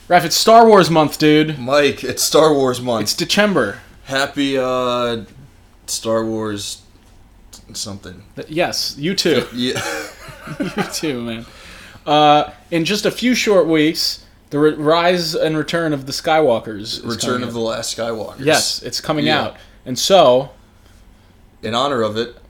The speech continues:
Speaker 1: we're gonna do what?
Speaker 2: we're gonna talk about all the other Star Wars shit that's out there.
Speaker 1: Fantastic.
Speaker 2: 'Cause there's not enough Star Wars content
Speaker 1: No, there
Speaker 2: on
Speaker 1: isn't.
Speaker 2: the internet.
Speaker 1: We're not oversaturated with it at all.
Speaker 2: Yeah.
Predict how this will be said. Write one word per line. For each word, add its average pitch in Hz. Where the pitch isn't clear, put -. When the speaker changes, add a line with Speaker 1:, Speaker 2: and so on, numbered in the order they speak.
Speaker 1:
we're 139
gonna 151
do 139
what? 127
Speaker 2:
we're 117
gonna 117
talk 113
about 107
all 120
the 117
other 113
Star 101
Wars 101
shit -
that's 92
out 107
there. -
Speaker 1:
Fantastic. 139
Speaker 2:
'Cause 120
there's 123
not 139
enough 135
Star 117
Wars 110
content 107
Speaker 1:
No, 143
there 135
Speaker 2:
on 139
Speaker 1:
isn't. 120
Speaker 2:
the 113
internet. 95
Speaker 1:
We're 139
not 151
oversaturated 139
with 123
it 117
at 113
all. 104
Speaker 2:
Yeah. 117